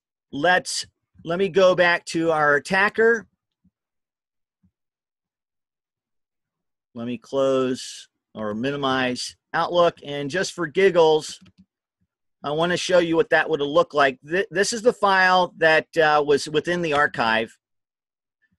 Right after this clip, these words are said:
If I detonate the file, okay, boom, there you can see. Um, so the file, uh,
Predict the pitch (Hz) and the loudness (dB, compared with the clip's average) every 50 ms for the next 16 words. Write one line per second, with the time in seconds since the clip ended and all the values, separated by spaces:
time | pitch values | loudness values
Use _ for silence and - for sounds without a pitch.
0 | _ _ _ _ _ _ _ _ _ - 135 139 135 135 185 190 170 185 180 175 | _ _ _ _ _ _ _ _ _ -2 0 0 0 2 0 0 2 0 -2 -2
1 | - - - - 151 156 156 151 143 135 - 147 123 113 113 123 147 151 156 156 | -2 -6 -4 -2 0 2 2 2 0 0 -2 -2 -2 -2 -2 -4 -4 -4 -4 -4
2 | 156 151 147 147 147 147 135 - 147 139 - - 143 139 139 135 135 135 127 104 | -4 -2 -2 -2 -4 -4 -6 -8 -8 -8 -8 -6 -4 -4 -2 -2 -4 -6 -8 -14
3 | _ _ _ _ _ _ _ _ _ _ _ _ _ _ - 120 123 127 127 127 | _ _ _ _ _ _ _ _ _ _ _ _ _ _ -6 -4 0 2 2 2
4 | 127 123 123 _ - - - 143 147 143 135 143 - - 160 160 165 170 175 175 | 2 0 -4 _ -12 -6 -2 0 0 0 0 -2 0 0 2 2 2 2 2 2
5 | 170 170 _ _ _ _ _ _ _ 123 123 127 127 127 127 123 | 0 0 _ _ _ _ _ _ _ -8 -6 -4 -2 -2 -4 -4